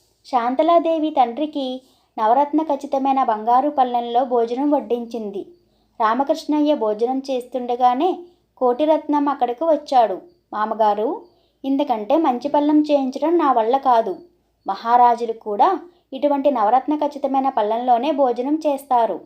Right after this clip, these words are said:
అని ముందుగానే అన్నాడు కోటిరత్నం. రామకృష్ణయ్య అందుకు పెద్దగా నవ్వి,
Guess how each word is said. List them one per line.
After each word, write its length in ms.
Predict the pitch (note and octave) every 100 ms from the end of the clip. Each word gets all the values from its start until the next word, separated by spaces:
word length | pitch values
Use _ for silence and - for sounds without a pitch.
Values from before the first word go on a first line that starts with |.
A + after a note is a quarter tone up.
| _ _ _ _ D4
అని 140 | D4+
ముందుగానే 580 | C#4+ B3 A#3+ B3+ C4 C#4
అన్నాడు 420 | C4+ B3 A#3+ A#3+
కోటిరత్నం. 720 | D#4 D#4 C#4+ B3+ A#3+ A3+ G3 - _ _ _ _ _ _ _ _ _ _ _ _ _
రామకృష్ణయ్య 1040 | A3+ A3 C4 D#4+ D#4+ D4+ E4 D#4 C4+ B3+ B3+ -
అందుకు 320 | B3+ C4 C#4 C#4
పెద్దగా 500 | A3+ F3 G3 A3 B3
నవ్వి, 560 | B3+ A#3 E4+ F4+ -